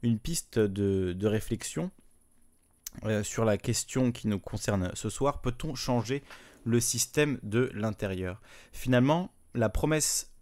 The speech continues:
politique de notre, de notre système, la promesse, euh, de, de ce système électif, c'est, euh, de, de pouvoir changer le, le système. C'est ce qu'on disait tout à l'heure. C'est, euh, en votant pour quelqu'un, vous allez pouvoir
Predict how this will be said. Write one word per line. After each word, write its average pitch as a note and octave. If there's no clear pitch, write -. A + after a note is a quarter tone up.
politique C#3
de A2
notre, F#2+
de F#2
notre F#2+
système, F3+
la -
promesse, A#2+
euh, F#2
de, F2+
de E2
ce -
système A2
électif, A#2+
c'est, E3
euh, G#2+
de, G2+
de G2+
pouvoir D3+
changer C3
le, A2+
le G#2
système. A2+
C'est F#2+
ce -
qu'on A#2
disait A#2+
tout B2+
à G#2+
l'heure. F#2
C'est, G#2
euh, G2+
en A#2
votant C3
pour -
quelqu'un, D3+
vous G#2
allez G2
pouvoir G#2+